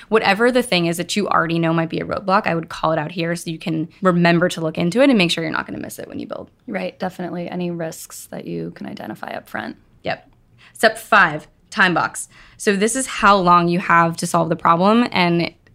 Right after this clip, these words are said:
Speaker 1: as we were chatting before this, Daphne and I both admitted that we leave it blank. But in theory, I think what Craig would be telling us, our V P of product, is that this is where we understand how long this should take to build, like, how much time it's worth,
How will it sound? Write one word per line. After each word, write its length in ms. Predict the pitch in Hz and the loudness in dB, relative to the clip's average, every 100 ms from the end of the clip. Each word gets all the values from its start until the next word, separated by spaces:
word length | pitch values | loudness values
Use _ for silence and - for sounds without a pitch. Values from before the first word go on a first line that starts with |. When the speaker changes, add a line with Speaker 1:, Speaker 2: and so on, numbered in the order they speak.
| - | 0
Speaker 1:
as 220 | 180 180 | 2 2
we 80 | 175 | 2
were 100 | 170 | 0
chatting 320 | - 180 175 | 2 2 2
before 280 | 170 175 226 | 0 4 4
this, 160 | 196 - | 4 2
Daphne 440 | - 180 196 190 | -4 -4 0 2
and 120 | 190 | 4
I 180 | 175 170 | 4 2
both 300 | 170 175 175 | 0 0 2
admitted 480 | 170 165 165 170 165 | -2 -2 0 0 0
that 180 | 165 185 | -4 -4
we 220 | 175 180 - | -8 -8 -2
leave 200 | 175 165 | -2 0
it 60 | |
blank. 360 | 160 170 208 - - - - - - _ | 0 0 0 -8 -20 -18 -18 -20 -20 _
But 120 | 196 | 0
in 160 | - 202 | 4 2
theory, 640 | 185 - 302 202 175 285 - - - | 2 2 4 6 4 2 -2 -16 -2
I 120 | 185 | -2
think 360 | - 180 175 | 4 4 4
what 220 | - 175 - | 4 2 2
Craig 240 | 185 190 | 0 2
would 120 | 220 | 0
be 80 | 160 | 0
telling 320 | 160 165 160 170 | -2 0 0 2
us, 180 | 185 | 2
our 120 | - 170 | 0 0
V 140 | 165 | -2
P 140 | 160 | -4
of 80 | 160 | -4
product, 420 | 170 160 175 180 - | 0 2 2 -2 -6
is 200 | 175 165 | -6 2
that 280 | 170 - - _ _ _ | 2 2 -4 _ _ _
this 200 | 185 190 | -2 0
is 140 | 196 185 | 0 4
where 160 | 190 | 4
we 140 | 185 165 | 6 4
understand 680 | 170 170 - 175 165 165 | 4 2 0 0 0 -2
how 300 | 170 - 196 | -4 2 4
long 520 | 190 175 165 165 165 170 | 4 4 2 0 -2 0
this 180 | 185 | 0
should 260 | 175 - 160 | 2 -2 -4
take 180 | 175 175 | -6 -8
to 60 | - | -8
build, 320 | - - - | -6 -6 -4
like, 140 | - | -4
how 140 | - 196 | 0 -2
much 100 | - | 0
time 240 | - 160 | -2 -2
it's 160 | - - | -4 -10
worth, 160 | - | -14